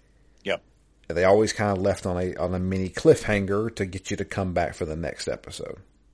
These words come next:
Speaker 1: Yep. And also the juxtaposing the two characters I thought worked really well.
Speaker 2: Yes.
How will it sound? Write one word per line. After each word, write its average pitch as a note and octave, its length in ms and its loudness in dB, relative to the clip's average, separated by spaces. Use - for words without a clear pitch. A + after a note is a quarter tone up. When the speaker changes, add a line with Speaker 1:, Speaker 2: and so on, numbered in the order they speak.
Speaker 1:
Yep. G2 280 -2
And C3+ 240 4
also A#2 680 2
the G#2+ 600 -6
juxtaposing A2+ 800 -4
the G#2 80 -6
two A2 200 -8
characters G#2 440 -4
I G2 60 2
thought G2 240 0
worked G2+ 220 -10
really G2 180 -6
well. F#2 340 -4
Speaker 2:
Yes. - 440 -4